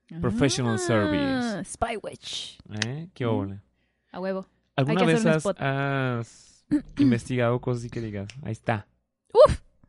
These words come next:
Speaker 2: Sí, pues, ¿por qué crees que me dije, me dicen eso?
Speaker 1: Pero de verdad estás en el F B I. En, en el
Speaker 2: Es
Speaker 1: F B I, oye.
Speaker 2: clasificado. <laughs>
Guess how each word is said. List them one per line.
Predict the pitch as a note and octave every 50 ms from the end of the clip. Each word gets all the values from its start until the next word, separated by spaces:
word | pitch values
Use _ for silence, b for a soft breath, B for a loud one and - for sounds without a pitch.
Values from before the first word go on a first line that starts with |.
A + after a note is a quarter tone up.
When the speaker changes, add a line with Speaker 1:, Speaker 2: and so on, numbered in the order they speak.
| _ _ _
Speaker 2:
Sí, | - - G#3+ A#3 A#3+ C4+ D4+ -
pues, | - F4
¿por | - D4+ D#4
qué | C4 D#4+
crees | D#4 F#4 -
que | F#4 F4+
me | E4+ E4
dije, | D#4+ D#4+ - E4+
me | C#4 C#4+ C#4+
dicen | D4+ D#4 D4 E4+ E4
eso? | E4 D#4 E4 E4 - - - - - b b b b b b b b b b b _ _ _
Speaker 1:
Pero | - B2 A#2+
de | A2 A2
verdad | G#2 A2 B2+
estás | C#3+ - - D#3+ D#3
en | F3
el | E3
F | D3 C#3 E3+ E3+
B | D#3 D3+
I. | C3+ C#3 F3 G3 - _ _ - - - - - - - - _ _
En, | - B2+ -
en | C#3+ B2+ B2+
el | C3+ C3+
Speaker 2:
Es | A#3
Speaker 1:
F | F#3+ E3
B | E3+
I, | F3 D#3 D#3+ F3+ F#3+
oye. | E3 C#3+
Speaker 2:
clasificado. | B3 B3 A#3 B3+ G#3 G#3+ A3 - F#3 D3+ - - - _ _ _ - - - _ - _
<laughs> | - C#4 B3+ - - D#4+ - D#4+ - - D#4+ - - D4+ D4+ -